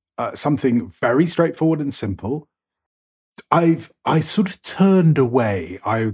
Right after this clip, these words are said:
I got turned off by streaks, the idea of streaks and, "Oh, I've got to close this ring and close that ring." And I think everybody knows that there's a, a possible sort of negative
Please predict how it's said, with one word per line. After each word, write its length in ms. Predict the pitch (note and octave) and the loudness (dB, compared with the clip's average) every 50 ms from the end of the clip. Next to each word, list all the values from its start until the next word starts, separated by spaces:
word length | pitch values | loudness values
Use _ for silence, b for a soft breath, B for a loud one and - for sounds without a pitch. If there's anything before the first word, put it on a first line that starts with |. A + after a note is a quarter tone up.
| - - | -6 -6
I 120 | A2 A2+ | -6 -6
got 180 | A2 - - - | -6 -8 -8 -8
turned 340 | - - C#3+ C3 A2+ A2+ A2+ | -4 -2 -2 0 0 0 0
off 380 | G#2+ G2 - - - - - _ | -2 -4 -4 -6 -12 -12 -14 _
by 160 | - G#2 F#2 F2+ | -8 -6 -4 -4
streaks, 720 | - - - - G2+ F2 F#2 - _ - - - - _ _ - | -4 -6 -6 -6 -8 -8 -8 -12 _ -12 -12 -12 -14 _ _ -6
the 100 | G#2+ G2+ | -2 -2
idea 380 | A2+ A2+ G2 - A2+ A2+ G#2+ | 0 -2 -2 -2 -2 -2 -2
of 160 | G#2 G2 F2+ | -2 -4 -6
streaks 560 | - - - - G2+ F2+ F2+ F2+ - - - F#2+ | -8 -10 -8 -8 -8 -8 -8 -10 -12 -12 -12 -12
and, 160 | E2+ D#2+ D#2+ B B B B B B - | -12 -14 -16 B B B B B B -4
"Oh, 220 | B2 A2+ A2+ G#2+ | -2 0 0 0
I've 100 | G#2 F#2+ | -2 -2
got 80 | - G2 | -4 -6
to 60 | F#2+ | -6
close 320 | - F#2+ G2 G2 F#2 - | -6 -4 -4 -4 -4 -6
this 180 | G2+ F#2+ - - | -8 -10 -10 -8
ring 160 | G#2+ G2+ G2 | -6 -6 -4
and 100 | F#2+ F2 E2+ | -4 -6 -6
close 200 | F#2 F#2+ F#2 E2+ | -8 -10 -10 -8
that 140 | F#2 F2+ F2+ | -8 -10 -10
ring." 300 | F2 F2 F2+ F#2 F2 F2+ | -10 -10 -10 -10 -10 -10
And 160 | F2 F2 E2+ - _ _ _ _ _ _ _ _ _ _ _ _ _ _ _ _ _ | -10 -10 -12 -14 _ _ _ _ _ _ _ _ _ _ _ _ _ _ _ _ _
I 80 | - A2 | -4 2
think 200 | - F#3 F3+ - | 4 4 4 4
everybody 500 | A#2+ B2+ A2+ B2 B2+ F#2+ - G2+ G2+ G2+ | 2 2 2 0 0 0 0 -2 0 0
knows 420 | G2+ G2+ G2 F2+ F2 E2+ - - | 0 -2 -2 -2 -4 -4 -6 -8
that 140 | - - - | -10 -10 -8
there's 220 | - G2 F#2 - | -8 -8 -6 -6
a, 260 | - F#2+ F#2 F#2+ F#2+ - _ _ | -6 -6 -6 -8 -8 -12 _ _
a 80 | - - - _ | -20 -20 -18 _
possible 540 | - - C3 G#2+ - - A#2 G2+ G#2 G2+ | -8 -6 -4 -4 -4 -6 -6 -6 -6 -8
sort 180 | - - A#2 G2 | -6 -6 -8 -8
of 120 | F#2 E2+ | -8 -6
negative 840 | F#2+ G#2 G2 G2 G2+ - F2 - - - F#2 E2+ D#2 - - - - | -4 -4 -4 -4 -4 -6 -8 -10 -8 -10 -10 -10 -12 -16 -18 -20 -20